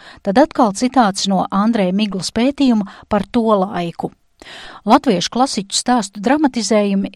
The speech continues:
ir ļoti iecienīts materiāls raidlugu veidošanai. Pēc Blaumaņa stāstiem veidots Raidlugas Bērtuļa pirksts un trakais Īzaks, Sudraba eģus Dullais Dauka pārstrādāts desmit ainās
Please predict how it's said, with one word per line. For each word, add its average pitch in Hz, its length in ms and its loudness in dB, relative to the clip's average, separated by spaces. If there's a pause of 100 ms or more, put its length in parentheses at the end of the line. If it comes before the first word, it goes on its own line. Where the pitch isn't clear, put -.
(140)
ir 196 120 0
ļoti 233 340 0
iecienīts 190 500 -6
materiāls 262 520 -2
raidlugu 196 520 0
veidošanai. 185 720 -4 (480)
Pēc 196 200 -6
Blaumaņa 254 460 0
stāstiem 202 420 -2
veidots 196 480 -4
Raidlugas 202 580 -4
Bērtuļa 196 640 -4
pirksts 226 440 -4
un 175 120 -6
trakais 196 520 -6
Īzaks, 226 520 -2 (320)
Sudraba 214 560 0
eģus 202 340 -4
Dullais 202 540 0
Dauka 208 400 -2
pārstrādāts 196 800 -6
desmit 202 400 -4
ainās 247 500 2